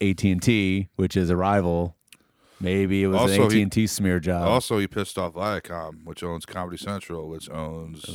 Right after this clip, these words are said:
Speaker 1: Ooh.
Speaker 2: like, a, a shitload of ta-, channels and news outlets, and, you know, his walking away from the Chappelle Show, that really fucked them over.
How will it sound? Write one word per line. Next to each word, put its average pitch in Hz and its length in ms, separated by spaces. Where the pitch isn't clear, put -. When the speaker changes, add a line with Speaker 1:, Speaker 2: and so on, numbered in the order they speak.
Speaker 1:
Ooh. 92 400
Speaker 2:
like, 76 200
a, 87 260
a - 100
shitload 98 600
of 82 160
ta-, - 240
channels 98 500
and 85 220
news 90 220
outlets, 90 480
and, 82 220
you 82 80
know, 78 200
his 80 260
walking 87 420
away 82 300
from 82 420
the 80 60
Chappelle 92 400
Show, 80 400
that 90 180
really 90 220
fucked - 340
them 82 140
over. 92 340